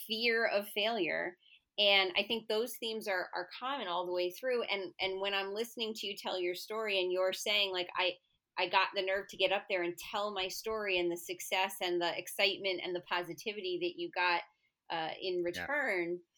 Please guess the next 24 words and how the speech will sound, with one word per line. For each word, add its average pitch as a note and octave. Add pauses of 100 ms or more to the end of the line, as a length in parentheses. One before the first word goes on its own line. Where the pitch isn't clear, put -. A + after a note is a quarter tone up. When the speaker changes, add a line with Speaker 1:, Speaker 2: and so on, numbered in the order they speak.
(500)
Speaker 1:
what A3
validation F#3+
that D3+
is. D3
And F3
I F3
think G3
that's G3+
the D#4
part F3+
that F3
I G3+
don't A#3+
care F3+
what F#3+
your G3
struggle F3+
is, E3+ (480)
that's G3
something A3+
that F#3
we F#3
all F3
can, F3